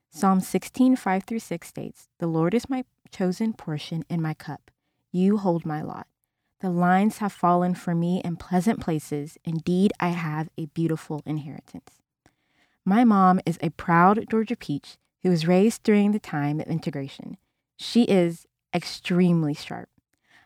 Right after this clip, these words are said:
I remember my sister and I being so frustrated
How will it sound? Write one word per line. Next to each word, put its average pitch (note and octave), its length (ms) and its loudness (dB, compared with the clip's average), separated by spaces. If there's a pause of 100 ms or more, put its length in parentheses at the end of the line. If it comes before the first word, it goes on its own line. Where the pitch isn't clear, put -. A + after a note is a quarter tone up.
(160)
I G#3+ 100 4
remember C#4 260 6
my C4 120 6
sister A3+ 460 2
and A#3+ 100 6
I A#3 240 6
being G3+ 260 4
so G3 360 4
frustrated D#3 640 0